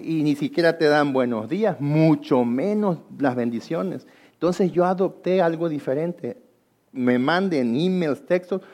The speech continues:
"¿Qué tal? Muy buenos y bendecidos días, espero hayas tenido un día excelente, una noche excelente, que el Señor te siga bendiciendo". No me importa que se enojen. No me importa.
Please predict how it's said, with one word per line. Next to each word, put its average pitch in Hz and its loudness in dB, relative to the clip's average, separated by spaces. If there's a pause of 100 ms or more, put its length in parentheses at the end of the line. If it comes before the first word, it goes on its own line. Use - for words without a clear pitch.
(240)
"¿Qué 151 2
tal? 175 4
Muy 175 -2
buenos 170 -2
y 160 0
bendecidos 143 0
días, 156 0
espero 156 0
hayas 147 0
tenido 135 -2
un 143 -4
día 143 0
excelente, 143 -4
una 151 -4
noche 143 -6
excelente, 156 -2
que 147 -4
el 135 -2
Señor 135 -2
te 135 -4
siga 139 0
bendiciendo". 120 -4 (320)
No 123 0
me 131 0
importa 117 -4
que 101 -10
se 95 -12
enojen. 95 -10 (1800)
No 104 -6
me 110 -4
importa. - -12